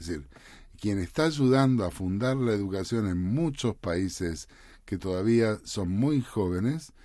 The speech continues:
es la Iglesia, aunque esos países no sean de mayorías católicas. Eh, con lo cual, esto de, eh, sinodalidad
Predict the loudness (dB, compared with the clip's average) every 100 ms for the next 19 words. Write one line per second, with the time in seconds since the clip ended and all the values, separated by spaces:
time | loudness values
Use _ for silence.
0 | -20 -20 -20 _ 0 2 4 4 2 0
1 | -4 -6 2 4 4 2 -4 -2 0 0
2 | -4 -2 0 0 -2 -4 -4 -2 0 -2
3 | 0 -2 0 2 2 0 -2 -2 2 2
4 | 0 -6 -20 -18 -6 -2 -2 -2 -2 -2
5 | -2 -4 -8 -8 -8 -10 -12 -18 -20 -20
6 | _ _ _ -20 -20 -20 _ _ _ _
7 | _ _ -12 -10 -8 -10 -14 -16 -6 -2
8 | -2 0 2 2 0 -2 -4 -2 0 2
9 | 2 0 -2 -8 -10 -12 -18 -20 -20 -20
10 | _ _ _ _ _ -14 -10 -10 -10 -12
11 | -14 -10 2 4 6 6 4 4 6 6
12 | 2